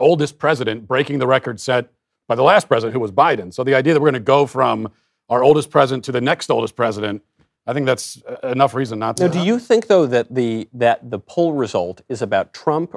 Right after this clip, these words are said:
Speaker 2: or about DeSantis? Because I love DeSantis. He's the best governor in America. There's no question about it. He ha-, he is unbloodied at the moment. He, they haven't given the deluge of attacks. He hasn't run for president. Trump obviously has. They threw the kitchen sink at him.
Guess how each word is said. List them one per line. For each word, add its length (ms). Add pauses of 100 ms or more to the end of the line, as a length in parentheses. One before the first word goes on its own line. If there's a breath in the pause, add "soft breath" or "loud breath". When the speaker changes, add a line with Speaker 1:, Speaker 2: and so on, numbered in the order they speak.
Speaker 2:
or 100
about 280
DeSantis? 600 (200 soft breath)
Because 240 (320)
I 80
love 200
DeSantis. 420
He's 140
the 60
best 180
governor 260
in 80
America. 360
There's 160
no 100
question 300
about 240
it. 80 (640)
He 140
ha-, 240
he 220
is 200
unbloodied 600 (140)
at 120
the 60
moment. 400
He, 140
they 160
haven't 320 (400)
given 300
the 180 (180)
deluge 400
of 80
attacks. 380
He 100
hasn't 260
run 180
for 100
president. 440 (320)
Trump 280
obviously 340
has. 240
They 100
threw 160
the 80
kitchen 300
sink 260
at 140
him. 180